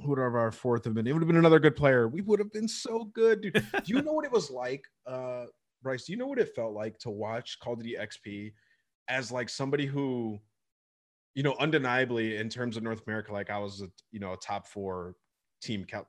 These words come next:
Speaker 1: top three team
Speaker 2: Yeah.
Speaker 1: caliber player at the time. You know, there wasn't a lot of
Speaker 2: <laughs>
Speaker 1: us. Like, I was absolutely undeniably at the time to watch Call of Duty X P and to see, like, Nadeshot Big Time and them win. It was just like, "Oh my God, like, congrats them." But, like, could I,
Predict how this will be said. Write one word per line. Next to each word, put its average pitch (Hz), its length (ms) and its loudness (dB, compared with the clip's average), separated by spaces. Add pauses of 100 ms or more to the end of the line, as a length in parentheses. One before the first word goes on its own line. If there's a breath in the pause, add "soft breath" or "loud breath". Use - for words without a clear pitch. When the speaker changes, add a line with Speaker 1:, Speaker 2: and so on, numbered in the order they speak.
Speaker 1:
top - 240 -2
three 113 200 -4
team 107 280 -8
Speaker 2:
Yeah. 120 120 -2
Speaker 1:
caliber 107 200 -2
player 92 240 -10
at 90 120 -14
the - 60 -20 (140)
time. 87 200 -10 (260)
You 113 60 -4
know, 113 40 -2
there 110 100 -2
wasn't 131 240 4
a - 20 0
lot 104 180 2
of 87 80 -8
Speaker 2:
<laughs> 90 80 -10
Speaker 1:
us. - 180 -14
Like, 101 120 -8
I 107 80 -2
was 113 180 -4 (100)
absolutely 113 560 -2
undeniably 107 580 -4
at 98 100 -10
the 98 60 -16
time 98 360 -8 (440 soft breath)
to 127 100 2
watch 110 340 0
Call 156 100 -2
of 143 60 -2
Duty 143 140 -2
X 123 160 -6
P 113 200 -6
and 104 100 -6
to 95 100 -14
see, 107 600 -6
like, 90 160 -16
Nadeshot 98 440 -10
Big 95 140 -12
Time 98 180 -10
and 95 100 -8
them 90 140 -12
win. 90 180 -12
It 98 100 -10
was 90 140 -14
just - 240 -20
like, 76 140 -20 (140)
"Oh 92 260 -12
my 90 360 -10 (160)
God, 80 360 -12
like, 82 160 -16 (100)
congrats 95 420 -8
them." 101 200 -8
But, 90 260 -10
like, 85 200 -14 (160)
could 101 100 -10
I, 92 140 -8